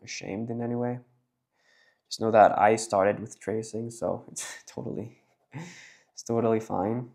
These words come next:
if you are tracing. Um, but yeah,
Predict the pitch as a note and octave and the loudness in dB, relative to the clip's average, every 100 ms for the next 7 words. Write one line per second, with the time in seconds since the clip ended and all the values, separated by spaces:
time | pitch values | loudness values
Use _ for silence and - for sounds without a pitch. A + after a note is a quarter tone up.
0 | _ _ _ - A2+ A2+ A2 A2 C3 C#3 | _ _ _ -14 -8 -4 -2 -2 -4 -12
1 | _ - C3 B2+ C3 C3+ - _ _ _ | _ -10 -10 -8 -12 -12 -20 _ _ _
2 | _ _ _ _ _ _ _ _ _ _ | _ _ _ _ _ _ _ _ _ _
3 | _ _ _ G1+ G1+ G1+ G1+ - _ _ | _ _ _ -12 -12 -12 -14 -20 _ _
4 | _ _ _ _ _ _ _ - A1+ - | _ _ _ _ _ _ _ -2 -2 -2
5 | - _ _ _ _ _ _ - | -10 _ _ _ _ _ _ -16